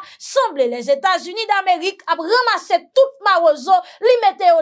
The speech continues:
nan avyon la, li lakay li ansanm ak yo. Sa k ap pase nan la Repiblik konsa. Franchman, m sezi. Sitwayen sa w ap gade la, se Max Sony Germinal. Men, kale. Sa, ko-, kòman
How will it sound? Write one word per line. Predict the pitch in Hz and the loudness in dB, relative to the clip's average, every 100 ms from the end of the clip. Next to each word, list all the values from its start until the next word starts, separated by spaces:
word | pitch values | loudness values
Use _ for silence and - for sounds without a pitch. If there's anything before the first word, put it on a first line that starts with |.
| 311 | -2
nan | 311 | -4
avyon | 285 247 220 285 | -4 -4 -8 -8
la, | 254 233 | -6 -6
li | 254 | -6
lakay | 220 - 226 220 | -6 -8 -10 -10
li | 220 233 | -14 -16
ansanm | 262 240 226 202 | -16 -16 -18 -18
ak | 185 _ | -20 _
yo. | 196 - _ _ - | -20 -20 _ _ -18
Sa | 392 | -16
k | 381 | -14
ap | 320 - | -16 -16
pase | 226 - 240 | -16 -12 -14
nan | 214 | -12
la | 196 | -14
Repiblik | 190 208 202 185 196 | -14 -14 -16 -20 -20
konsa. | _ 175 - - - _ _ _ | _ -20 -20 -20 -20 _ _ _
Franchman, | - 208 214 - 202 185 | -16 -14 -14 -16 -16 -16
m | 185 | -18
sezi. | - - 180 165 165 _ - - | -20 -20 -20 -20 _ _ -20 -20
Sitwayen | - 440 440 466 554 523 | -4 -4 0 -2 -2 -4
sa | - 392 | -2 0
w | |
ap | 349 277 | 0 -2
gade | 339 320 311 294 | -2 2 0 2
la, | 285 277 | 0 0
se | 349 - 277 | -2 -2 -2
Max | 320 359 - - | 0 -4 -6 -2
Sony | 311 247 311 339 - | 0 0 -4 -10 -14
Germinal. | - 240 277 302 277 277 247 294 277 196 185 | -14 -6 -2 -2 -2 -8 -6 -2 -2 -2 -10
Men, | 311 294 _ | -16 -16 _
kale. | 370 302 196 170 170 _ _ _ _ _ _ | -14 -14 -14 -20 _ _ _ _ _ _ _
Sa, | _ - 427 _ _ _ _ | _ -14 -14 _ _ _ _
ko-, | - 659 - | -6 -4 0
kòman | 554 640 571 | 0 0 0